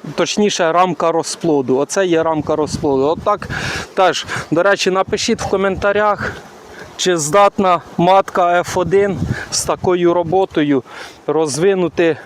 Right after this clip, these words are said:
е, дворамковий відводок на головний взяток соняшнику.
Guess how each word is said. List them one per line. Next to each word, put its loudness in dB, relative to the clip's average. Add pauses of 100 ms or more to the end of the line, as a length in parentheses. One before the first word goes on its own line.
(240)
е, 4
дворамковий 2
відводок -2 (200)
на 0
головний 0
взяток -2
соняшнику. -2